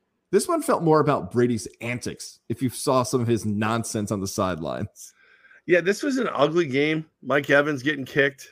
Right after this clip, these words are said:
Speaker 2: you know, they get into the fight there and everything, and, you know, it is a rivalry. I think it's amazing that the Buccaneers are two and oh right now 'cause they have not looked good yet.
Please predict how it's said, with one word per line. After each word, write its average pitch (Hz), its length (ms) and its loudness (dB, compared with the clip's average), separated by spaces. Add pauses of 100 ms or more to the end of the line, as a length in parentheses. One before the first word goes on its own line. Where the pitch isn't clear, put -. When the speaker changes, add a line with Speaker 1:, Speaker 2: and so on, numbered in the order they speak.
Speaker 2:
you 123 140 -6
know, 123 160 2
they 127 80 2
get 143 120 -4
into 147 160 -4
the 123 100 -4
fight 127 340 2
there 139 220 4
and 135 100 2
everything, 135 380 -2
and, 113 160 -4
you 123 180 -6
know, 117 140 -2
it 139 100 0
is 123 120 -6
a 123 40 -2
rivalry. 135 480 0 (800)
I 135 80 2
think 202 160 -2
it's 196 120 -6
amazing 135 720 0
that 120 240 0
the 113 40 -8
Buccaneers 117 520 -2
are 107 60 -8
two 120 200 -4
and 110 80 -2
oh 107 80 0
right 104 180 -2
now 98 140 -10
'cause 98 240 -12
they 135 140 2
have 135 180 -2
not 120 340 -2
looked 127 240 -4
good 131 220 -2
yet. 90 220 -10